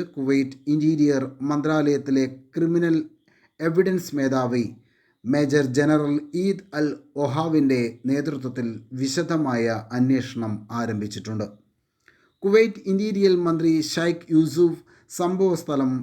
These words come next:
സന്ദർശിച്ചു. മറ്റു ക്യാമ്പുകളിലെ സ്ഥിതി എത്രയും പെട്ടെന്ന്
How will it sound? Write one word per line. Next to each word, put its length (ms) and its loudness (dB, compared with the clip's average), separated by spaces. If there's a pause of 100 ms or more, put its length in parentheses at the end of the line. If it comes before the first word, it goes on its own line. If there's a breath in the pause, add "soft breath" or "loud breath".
(140)
സന്ദർശിച്ചു. 580 -4 (640)
മറ്റു 320 -2 (100)
ക്യാമ്പുകളിലെ 600 2
സ്ഥിതി 300 -2 (120)
എത്രയും 360 -2
പെട്ടെന്ന് 300 -2